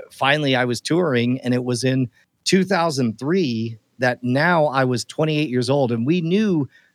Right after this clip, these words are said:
that we had to delay family making i-, if we wanted to try to make it as entrepreneurs, uh, just for the, for the risks involved.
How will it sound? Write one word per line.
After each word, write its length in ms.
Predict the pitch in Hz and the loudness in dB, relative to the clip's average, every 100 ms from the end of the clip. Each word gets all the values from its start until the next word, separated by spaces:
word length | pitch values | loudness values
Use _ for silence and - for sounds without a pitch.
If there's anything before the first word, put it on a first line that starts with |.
| - | 2
that 140 | 151 | 2
we 160 | 143 143 | 2 0
had 280 | 139 151 120 | 0 0 0
to 100 | 113 | -2
delay 460 | 107 120 156 156 | 0 0 2 0
family 400 | 127 147 151 143 | -2 -2 0 0
making 580 | 120 107 104 107 98 98 - | 0 -2 -2 -2 -2 -6 -6
i-, 80 | |
if 300 | 147 123 135 | -6 -2 -2
we 80 | 135 | 0
wanted 320 | 120 139 135 | 0 0 0
to 180 | 123 113 - _ _ | 0 -2 -2 _ _
try 140 | - 160 | 2 4
to 80 | 127 | 4
make 260 | 135 131 | 2 2
it 60 | 139 | -2
as 140 | 110 | 0
entrepreneurs, 840 | 127 123 98 110 123 139 104 98 - _ - - | 0 -2 -2 0 2 2 0 -4 -12 _ -14 -4
uh, 180 | 113 110 | -2 0
just 300 | 113 147 - | -2 -2 0
for 140 | 135 | 0
the, 160 | 110 113 | 0 -4
for 140 | - | -4
the 200 | 107 104 98 | -4 -6 -8
risks 560 | 127 110 151 - - | -10 -4 -4 -4 -6
involved. 500 | 127 104 107 98 98 | -4 -2 0 -2 -4